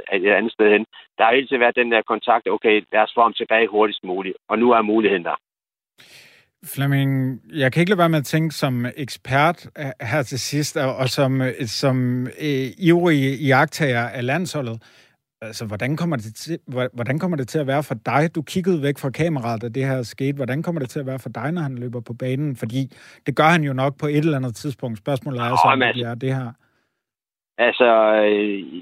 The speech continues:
Speaker 1: jeg, jeg glædes hver gang en spiller, som har været væk fra banen, at en eller anden, øh, øh, omstændighed, om det så er det en, en korsbåndsskade, som har været væk et halvt år,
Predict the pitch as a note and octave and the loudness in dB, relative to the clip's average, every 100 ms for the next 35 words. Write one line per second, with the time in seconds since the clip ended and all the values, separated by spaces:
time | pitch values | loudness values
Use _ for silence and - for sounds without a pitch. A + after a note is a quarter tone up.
0 | D#2+ A2 A#2+ A#2+ B2+ - C3 D3+ D3 C3 | 0 2 2 2 2 4 6 6 4 4
1 | B2 A2+ G#2 - A2+ A#2 B2+ G#2+ G2+ G2+ | 4 4 2 -2 0 2 2 2 2 4
2 | G2+ G2+ A2 - F#2+ F#2+ G2+ A2 - - | 4 4 2 2 0 2 0 0 -8 -6
3 | G#2+ - A#2 C3+ C#3 G#2+ G2 G#2 A2 F#2 | -6 -6 0 4 4 2 2 2 2 2
4 | F#2+ F#2 F#2 F2+ F2 - - F2+ E2+ F2+ | 0 -2 -4 -4 -8 -10 -14 -12 -6 -6
5 | - - G2 G2 G2 G2+ G2+ - A2+ G#2+ | -2 2 2 4 4 4 4 4 4 2
6 | G2+ G2+ G#2 G#2+ A2 - G2+ F#2 G2 G2 | 2 0 -2 2 2 2 0 0 0 0
7 | G#2+ G2+ G2+ F#2+ G#2 G2+ - A2+ G2+ G2+ | 2 4 4 4 2 2 0 0 2 0
8 | G2 | 0